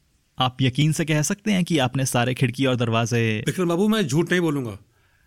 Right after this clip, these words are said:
Speaker 2: मैंने पी रखी थी और मुझे ज़्यादा कुछ याद नहीं है, लेकिन जब मैं सुबह उठा तो नीलम बदल चुका था। बॉम्बे ब्लू की जगह ड्रॉअर में रेप्लिका था।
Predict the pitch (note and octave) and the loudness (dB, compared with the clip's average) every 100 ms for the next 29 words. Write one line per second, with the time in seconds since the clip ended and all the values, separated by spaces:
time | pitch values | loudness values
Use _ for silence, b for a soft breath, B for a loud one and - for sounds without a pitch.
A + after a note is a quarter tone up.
0 | _ _ A2+ D3 G3 - - G3 F3 E3+ | _ _ -2 2 0 -2 0 0 2 -2
1 | E3 F#3 F#3+ F#3 F3 F#3 D#3+ F3 F3+ F3 | -2 0 0 0 0 0 0 0 -2 -4
2 | B2+ B2+ D3 E3 D#3+ D#3+ F#3+ - _ _ | -4 -2 0 2 0 -2 -6 -12 _ _
3 | _ _ _ _ - F3 G3 A3+ G3 F#3+ | _ _ _ _ -4 -2 0 2 2 2
4 | A3+ G#3 G3 G3+ E3 D#3 B2 - _ _ | 2 2 4 2 0 -2 -4 -10 _ _
5 | _ _ _ _ _ _ _ _ - C3 | _ _ _ _ _ _ _ _ -2 0
6 | B2+ C3+ D3+ C#3+ A2 C3 D3+ - D3 - | 2 2 2 2 0 2 2 0 -2 -2
7 | B2+ A#2 F#2 - _ _ _ _ _ _ | -2 -4 -6 -14 _ _ _ _ _ _
8 | _ _ _ _ _ _ G2 B2+ C#3+ D3 | _ _ _ _ _ _ -2 0 2 4
9 | E3+ C3 D3+ D#3 E3+ D3+ C#3+ F3 C3 C3+ | 2 2 0 0 0 0 2 0 0 0
10 | D3+ D3+ D#3+ E3+ D3+ D3 D3 F3 E3+ F3 | 0 0 0 0 0 -2 -2 -2 0 0
11 | E3 D#3 D3+ A#2 - | 0 0 0 -4 -12